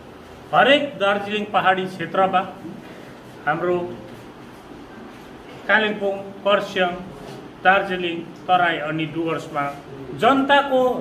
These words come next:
राज ल्याउन चाहन्छ। त्यसको निम्ति हो हाम्रो पार्टी।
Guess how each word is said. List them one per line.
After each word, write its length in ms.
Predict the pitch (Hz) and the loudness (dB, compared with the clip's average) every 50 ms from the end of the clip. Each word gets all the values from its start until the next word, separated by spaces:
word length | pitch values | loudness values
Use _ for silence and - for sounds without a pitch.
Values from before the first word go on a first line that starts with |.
| 147 170 | 0 4
राज 380 | 196 214 220 220 202 190 185 | 6 6 6 4 2 -2 -4
ल्याउन 320 | 190 196 190 185 185 185 - | -2 -2 -2 0 -2 -2 -2
चाहन्छ। 360 | - 165 160 160 156 - 165 165 170 - - - - - - - | -2 -2 -2 -2 -2 -2 -2 -4 -4 -4 -6 -10 -14 -10 -4 -2
त्यसको 300 | 202 190 - - 190 170 | -2 -2 -2 -2 -2 0
निम्ति 280 | 160 151 139 139 139 | 0 -2 -4 -4 -6
हो 120 | 127 127 120 | -4 -2 0
हाम्रो 260 | 120 123 131 139 135 | 0 0 -2 -4 -4
पार्टी। 340 | 135 143 127 - - - | -2 -2 -2 -2 -4 -8